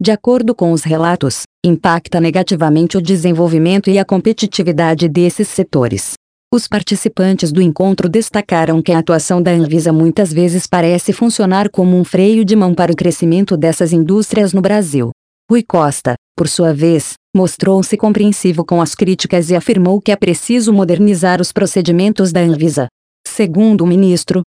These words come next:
não faz sentido que a agência exija a repetição de estudos já validados por autoridades regulatórias internacionais, como a Food and Drug Administration, F D A, nos Estados Unidos, o que acaba por atrasar a liberação de medicamentos em até cinco anos.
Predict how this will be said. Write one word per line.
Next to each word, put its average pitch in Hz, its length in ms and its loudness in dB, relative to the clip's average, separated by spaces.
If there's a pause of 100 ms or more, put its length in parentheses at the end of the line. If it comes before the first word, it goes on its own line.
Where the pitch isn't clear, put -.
(120)
não 226 180 2
faz 175 260 0
sentido 175 440 0
que - 100 -4
a 180 100 2
agência 175 460 0
exija 170 400 2
a - 20 2
repetição 180 640 -2
de 180 140 0
estudos 165 500 -2
já 180 140 0
validados 170 640 0
por 190 180 -2
autoridades 170 680 0
regulatórias 175 880 0
internacionais, 185 1000 0 (220)
como 196 180 2
a 196 80 0
Food 185 240 0
and 170 140 2
Drug 165 300 0
Administration, 170 960 0 (220)
F 226 200 2
D 185 280 0
A, 143 160 0 (200)
nos 202 200 2
Estados 202 480 0
Unidos, 185 580 0 (200)
o 208 60 4
que - 120 0
acaba 175 420 0
por 185 140 0
atrasar 170 480 0
a 175 40 2
liberação 147 560 0
de 175 140 0
medicamentos 175 720 0
em 175 140 2
até 160 200 0
cinco 208 340 0
anos. 135 460 0